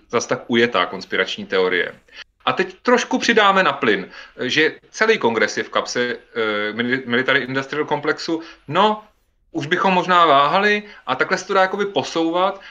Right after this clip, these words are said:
a začíná to být jakoby trochu míň a míň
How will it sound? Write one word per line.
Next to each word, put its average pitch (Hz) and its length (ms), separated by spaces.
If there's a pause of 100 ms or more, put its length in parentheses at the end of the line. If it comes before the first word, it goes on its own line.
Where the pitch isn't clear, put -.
(140)
a 131 180
začíná 180 340
to 185 80
být 180 160
jakoby 180 300
trochu 175 260
míň 170 320
a 147 80
míň 156 360